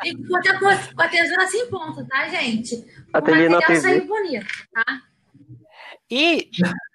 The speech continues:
Speaker 3: eu acho que o que mais me marcou, né, foi a dobradinha Chiquititas,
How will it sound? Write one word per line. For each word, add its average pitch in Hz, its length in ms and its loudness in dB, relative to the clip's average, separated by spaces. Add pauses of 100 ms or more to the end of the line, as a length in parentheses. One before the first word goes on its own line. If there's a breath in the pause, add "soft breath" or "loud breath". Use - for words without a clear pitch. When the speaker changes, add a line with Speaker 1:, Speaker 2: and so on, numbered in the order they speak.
(140)
Speaker 3:
eu 196 200 4
acho 214 360 2
que 214 100 -8
o 202 60 -6
que - 160 -16
mais 214 400 -6
me 208 120 -10
marcou, 175 800 -6 (180)
né, 170 300 -10 (520)
foi 185 540 -2 (140)
a 190 320 2
dobradinha 175 760 -2
Chiquititas, - 1000 -10